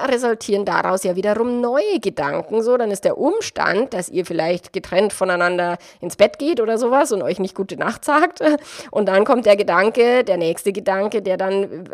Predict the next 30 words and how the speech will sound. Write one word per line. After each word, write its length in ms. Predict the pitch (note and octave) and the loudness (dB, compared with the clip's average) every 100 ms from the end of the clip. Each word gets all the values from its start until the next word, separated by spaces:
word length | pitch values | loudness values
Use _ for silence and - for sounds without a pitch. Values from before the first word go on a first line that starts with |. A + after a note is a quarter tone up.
| - | -4
weiter 420 | E3 E3+ - A3+ | -2 0 0 0
darauf 400 | G3+ G3+ G3+ A3 | 0 2 0 0
einzahlt, 760 | F#3 F#3 G#3+ - A3 A3+ B3+ | -2 0 -2 -2 -2 0 0
ist 160 | B3+ - | -2 -6
dann 140 | A3+ | -4
so 80 | G#3+ | -2
ein 80 | G#3+ | -4
Gedanke 460 | G3 F#3 G#3 A3+ G3 | -4 -4 -4 -4 -4
wie, 200 | A3+ B3+ - _ _ _ _ _ _ - E3+ | -6 -6 -8 _ _ _ _ _ _ -12 4
„Boah, 460 | G#3+ G#3+ G#3+ G#3+ | 4 6 2 0
wenn 160 | G3 E3 | 0 -2
er 220 | - F#3+ | -2 0
oder 160 | F#3 F#3 | 2 2
sie 300 | G3 A3 A3 | 0 -4 -4
mal 320 | - - F#3 | -6 -4 -2
endlich 380 | F#3+ F#3+ A#3 - | -2 -4 -8 -2
aufräumen 640 | C4+ B3+ - A3 A3 G#3+ | 0 0 0 0 0 -2
würde, 280 | G3+ G#3 G3 | 0 2 2
dann 160 | E3+ D#3 | 0 -4
könnten 340 | E3+ D#3+ E3+ | -4 -4 -4
wir 140 | E3+ | -4
uns 240 | C#3 F3 - | -4 -6 -12
entspannt 500 | - F3+ - E3+ F3 | -8 -6 -2 -2 -2
am 120 | D#3 | -4
Abend 280 | E3 F#3 G#3 | -2 -4 -4
zusammensetzen, 840 | B3+ C4+ C4+ C4 A#3+ A#3 A3+ A#3+ | -4 -2 0 -2 -2 -4 -4 -4
aber 220 | A3+ - - | -2 -2 -2
immer 240 | G3+ F3+ | 0 0
muss 200 | F3 F3+ | -2 -4
ja 100 | - | -6